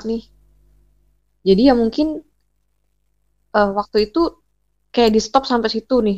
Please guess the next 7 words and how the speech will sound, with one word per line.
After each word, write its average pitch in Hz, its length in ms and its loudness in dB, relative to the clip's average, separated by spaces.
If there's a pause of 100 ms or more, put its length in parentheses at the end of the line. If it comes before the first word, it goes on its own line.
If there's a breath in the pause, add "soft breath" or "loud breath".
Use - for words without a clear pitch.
(120)
Kalau 220 200 0
dilanjutin 202 580 -2
mungkin 254 200 -6 (120)
nggak 202 200 2
bakal 190 220 -4
cocok. 220 300 -8 (840)
Walaupun 202 320 0